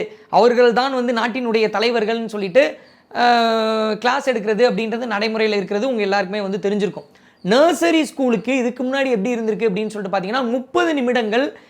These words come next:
கிம் ஜான் உன்னை பத்தி, அவங்க தாத்தா பத்தி, எல்லார பத்தியும் வந்து பாடம் எடுக்கப்படும். ஆனா முப்பது நிமிஷம் பத்தாது, இனிமேலு குழந்தைகளுக்கு தொண்ணூறு நிமிடங்கள் அவரை பத்தி எவ்ரிடே வந்து கிளாஸ் எடுக்கணும் அப்படின்னு சொல்லிட்டு ரூல் வந்து போட்டிருக்காங்க.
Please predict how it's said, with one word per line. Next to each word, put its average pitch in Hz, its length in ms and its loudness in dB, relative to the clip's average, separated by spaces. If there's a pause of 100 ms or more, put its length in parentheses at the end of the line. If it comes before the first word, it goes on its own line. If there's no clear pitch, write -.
(100)
கிம் 269 220 -4
ஜான் 262 200 0
உன்னை 220 200 -4
பத்தி, 214 280 -2
அவங்க 233 220 -2
தாத்தா 220 320 0
பத்தி, 208 460 -6 (100)
எல்லார 220 300 2
பத்தியும் 220 300 -4
வந்து 220 120 -4
பாடம் 214 240 0
எடுக்கப்படும். 196 500 -2 (240)
ஆனா 233 440 2
முப்பது 220 360 0
நிமிஷம் 226 300 -4
பத்தாது, 185 840 0 (220)
இனிமேலு 214 1040 0 (140)
குழந்தைகளுக்கு 247 800 2
தொண்ணூறு 320 680 0
நிமிடங்கள் 254 500 0
அவரை 254 300 2
பத்தி 233 440 2
எவ்ரிடே 320 400 4
வந்து 269 160 0
கிளாஸ் 240 300 -4
எடுக்கணும் 202 340 -4
அப்படின்னு 196 240 -4
சொல்லிட்டு 185 320 -4
ரூல் 208 140 -2
வந்து 190 180 -6
போட்டிருக்காங்க. 190 520 -2